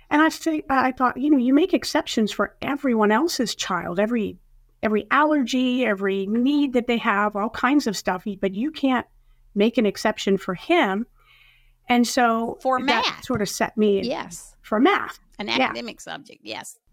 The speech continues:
Speaker 1: Exactly. And so I went ahead and, and started looking at that again. I was going back and forth with my husband, and he's like, "But why would we do this? There's nothing wrong with the public schools." And I was like, "I know, but I really want them to do this. I feel called to this." And my friend said, "Look, I tell you what, we'll homeschool in tandem.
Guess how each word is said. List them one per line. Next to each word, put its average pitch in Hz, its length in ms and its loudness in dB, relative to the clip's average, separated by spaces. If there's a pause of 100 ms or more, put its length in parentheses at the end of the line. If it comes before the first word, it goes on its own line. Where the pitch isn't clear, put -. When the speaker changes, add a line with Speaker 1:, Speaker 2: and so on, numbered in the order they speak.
(140)
Speaker 1:
Exactly. 320 640 -2
And 240 160 2
so 269 280 0 (100)
I 269 120 2
went 285 160 2
ahead 240 240 0
and, 226 240 0
and 202 320 0 (260)
started 220 420 0
looking 214 260 2
at 196 80 0
that 190 160 2
again. 190 260 2
I 185 100 0
was - 180 -8
going 208 260 -2
back 190 200 0
and 190 100 -2
forth 185 260 -4
with 185 120 -4
my 185 80 0
husband, 190 540 0
and 170 100 -4
he's 190 240 -2
like, 180 140 -2 (120)
"But 226 220 0
why 302 260 0
would 339 120 2
we 311 140 4
do 311 120 2
this? 202 140 -2
There's 220 180 -2
nothing 247 260 2
wrong 233 260 4
with 311 120 2
the - 60 -2
public 202 320 -2
schools." - 400 -8
And 185 140 -2 (500)
I 196 60 -10
was - 100 -4
like, 208 140 0
"I 269 80 4
know, 294 160 6
but 226 180 -2
I 214 60 -4
really 262 300 0
want 254 200 2
them 233 140 2
to 226 40 -2
do 226 140 -2
this. 226 180 -2
I - 60 -18
feel 262 240 0
called 220 360 0
to 202 100 -4
this." 196 240 -2
And 185 100 -2
my 180 140 -4
friend 220 280 0
said, 190 220 0
"Look, 185 260 -4
I 208 40 -10
tell 214 180 0
you 208 60 2
what, 180 180 -2
we'll 247 320 4
homeschool 226 640 0
in 185 120 0
tandem. 185 500 -2